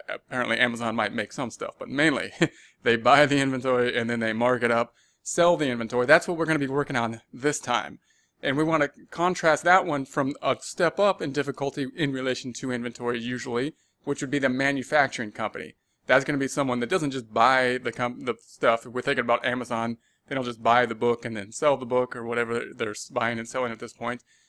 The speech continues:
If we think about a manufacturing company, they're making the thing from scratch.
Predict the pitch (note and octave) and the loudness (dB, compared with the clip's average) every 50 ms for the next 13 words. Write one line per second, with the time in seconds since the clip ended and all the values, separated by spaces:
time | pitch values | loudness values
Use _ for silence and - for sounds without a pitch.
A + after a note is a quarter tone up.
0 | _ _ _ C#3+ C3+ C3+ C#3 C3+ D3+ C#3 C3 C3 C3 B2 A2+ A2+ C3 B2+ A#2+ A2+ | _ _ _ -4 -2 0 2 2 2 2 4 4 4 4 4 2 0 0 0 -2
1 | - - F#3 G3+ G#3 - E3 D3 C3 - C#3+ C3 - C3 B2 A#2+ - - C3 B2+ | -4 -2 -2 -2 0 -2 -4 -6 -4 -4 -4 -4 -4 -6 -8 -8 -10 -6 -2 0
2 | B2 A#2 A2+ A#2 B2 C3 C3+ C3 - B2 A2 G#2+ A2 - A#2+ A#2 - - B2 A2+ | 0 0 0 0 -2 -2 -2 -2 -6 -8 -8 -8 -10 -12 -14 -10 -6 -4 -4 -4
3 | A2+ - - A#2+ A2 G#2 - - - B2 G#2 G2 F2+ - - | -4 -6 -8 -8 -8 -8 -10 -4 -2 0 0 0 -2 -8 -14